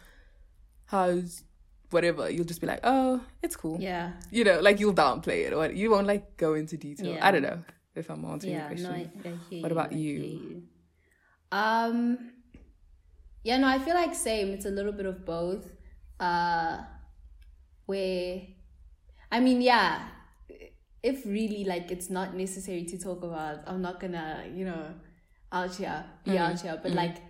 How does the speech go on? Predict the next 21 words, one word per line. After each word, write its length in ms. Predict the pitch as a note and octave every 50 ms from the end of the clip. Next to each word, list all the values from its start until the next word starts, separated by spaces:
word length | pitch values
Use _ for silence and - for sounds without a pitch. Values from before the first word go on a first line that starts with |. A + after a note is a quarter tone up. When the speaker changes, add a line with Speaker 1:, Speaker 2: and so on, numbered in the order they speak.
| - - -
Speaker 2:
there 160 | F#3+ F#3+ -
are 260 | F3 F#3 F3 E3+ -
other 160 | F#3 F#3 F3+
times 340 | F3 F3+ F#3+ F3+ E3 E3 E3
as 280 | - C#3+ E3 E3 F3+ F3+
well 560 | E3+ E3 E3 E3 F3 F3+ F#3+ - - - _ _ _ -
where 560 | - F3 F3 F3 E3+ E3+ E3+ E3+ E3 E3 F3+ F3+ - - - - - _ - _ _ - -
it's 160 | G3 G3 -
like, 220 | G3 F#3 F#3 F#3 -
oh, 140 | - G#3 G3+
like 400 | F#3+ F3 E3+ E3+ E3+ - - - - _ _ _ _ _ _ _ _ _ _ _ _ _ _ _ _ _ _ _ _ _ _ _ _ _ _ _ _ _ _ _ _ _ _ _ _ _ _ _ _ _ _ _ - -
Speaker 1:
It 160 | F#3 F#3+ -
would 160 | F3 E3+ E3
be 120 | E3+ F#3 F3+
necessary, 600 | F3 D#3 D#3 D#3+ F3 E3+ E3 - C#3+ C#3 C#3+ D3+
but 180 | D#3 D#3 - -
you'd 160 | - D#3 -
still 220 | - - D#3 D3 C#3+
downplay 460 | D3 C#3 C#3+ C#3+ D3+ - - - -
it. 340 | - - D#3+ E3 - - - - - _ -
Speaker 2:
Yeah. 640 | G#3 G3+ G3+ G3 F#3+ F3+ F3 E3 E3 D#3+ C#3+ D3